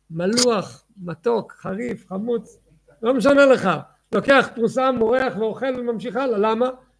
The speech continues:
כי אתה מונח כרגע במטרה מסוימת, ואתה יודע שאתה צריך לאכול כדי שלא תהיה רעב, תבוא רגוע לפגישה, אתה אוכל, מה זה משנה לך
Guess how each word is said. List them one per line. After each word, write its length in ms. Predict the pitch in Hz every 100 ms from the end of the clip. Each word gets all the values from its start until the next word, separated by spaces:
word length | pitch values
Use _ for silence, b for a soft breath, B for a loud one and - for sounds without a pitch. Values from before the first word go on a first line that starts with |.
| _
כי 140 | - 220
אתה 160 | 226 330 330
מונח 260 | 262 254
כרגע 420 | 254 262 202 190
במטרה 600 | 196 202 208 196 254 302
מסוימת, 640 | 330 269 254 214 190 202 - _ _
ואתה 160 | 214 208
יודע 220 | 254 330
שאתה 140 | 233 240
צריך 200 | - -
לאכול 360 | 254 240 277 233
כדי 220 | 233 240
שלא 220 | 226 233
תהיה 280 | 233 233 226
רעב, 320 | 214 180 185 185 _ _ _ _ -
תבוא 280 | 196 262
רגוע 260 | 247 240 254
לפגישה, 460 | 226 180 208 202 202
אתה 140 | 294
אוכל, 380 | 311 294 320 285
מה 100 | 226
זה 80 | 254
משנה 320 | 277 233 262
לך 160 | 269 214